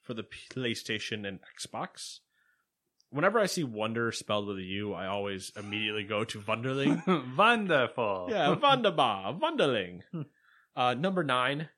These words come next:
Speaker 1: Agos, a game of ti-, oh, sorry, a game of space for P C V R.
Speaker 2: This title drives me nuts. Because it's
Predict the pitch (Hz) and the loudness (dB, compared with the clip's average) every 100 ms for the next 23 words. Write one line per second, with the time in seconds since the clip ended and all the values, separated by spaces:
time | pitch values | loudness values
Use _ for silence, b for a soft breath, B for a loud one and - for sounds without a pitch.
0 | _ _ _ _ 135 127 123 160 - - | _ _ _ _ 0 2 0 0 -4 -8
1 | - _ _ 131 127 139 127 120 113 - | -14 _ _ -6 0 0 0 -4 -8 -8
2 | 117 - - 143 _ 104 101 107 98 117 | -8 -6 -6 -6 _ -8 -4 -4 -4 -6
3 | 110 135 139 110 104 - - 147 123 - | -4 -2 -2 -4 -6 -8 -6 -6 -4 -8
4 | - _ _ - 110 - 107 - 110 95 | -10 _ _ -8 -8 -6 -10 -8 -8 -8
5 | 95 120 107 113 131 123 110 101 98 98 | -4 -2 0 4 6 4 2 0 0 -6
6 | 90 87 87 - _ _ _ _ _ _ | -12 -12 -12 -16 _ _ _ _ _ _
7 | _ _ _ _ _ _ _ _ _ _ | _ _ _ _ _ _ _ _ _ _
8 | _ _ _ _ _ _ _ _ _ _ | _ _ _ _ _ _ _ _ _ _
9 | _ _ _ _ _ _ _ _ 120 120 | _ _ _ _ _ _ _ _ -4 -2
10 | 113 110 | -4 -8